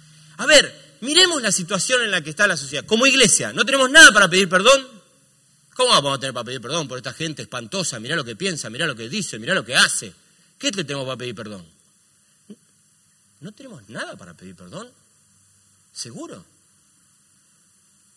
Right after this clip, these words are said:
Lamentable, el otro día escuché a un pastor,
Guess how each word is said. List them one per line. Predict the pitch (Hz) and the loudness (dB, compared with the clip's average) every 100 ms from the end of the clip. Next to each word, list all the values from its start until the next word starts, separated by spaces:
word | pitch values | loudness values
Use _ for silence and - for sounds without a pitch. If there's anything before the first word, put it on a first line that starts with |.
| _ _ _ _ _ _ | _ _ _ _ _ _
Lamentable, | 139 165 185 240 220 | -10 -8 -6 -6 -8
el | 160 185 | -10 -8
otro | 214 208 | -6 -6
día | 233 220 | -2 -4
escuché | 185 160 147 | -4 -8 -6
a | 190 | -8
un | |
pastor, | 151 139 143 113 | -8 -12 -10 -12